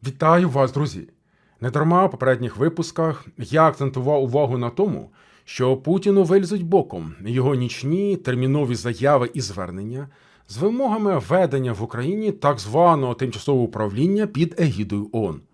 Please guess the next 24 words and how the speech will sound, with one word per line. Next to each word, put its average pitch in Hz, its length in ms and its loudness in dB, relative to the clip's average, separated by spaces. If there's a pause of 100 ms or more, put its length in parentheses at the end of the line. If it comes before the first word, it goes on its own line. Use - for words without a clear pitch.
(440)
Адже 123 280 -4
сьогодні 190 460 0
російські 117 280 -4
пропагандисти 104 800 -2
публікують 117 760 -2
такі 117 400 -2 (140)
гучні 127 380 -2
новини 160 560 -2 (260)
під 165 160 -2
такими 117 380 0
заголовками: 104 580 -6 (520)
«Я 127 200 0
злий. 117 360 -2 (480)
Трамп 143 340 4
висунув 180 560 2
ультиматум 127 560 0
Росії». 104 360 -6 (640)
Трамп 170 360 2
розізлився 147 680 2
через 127 260 -2
слова 131 240 2
Путіна 185 440 2
про 120 200 -2
Зеленського. 110 580 -4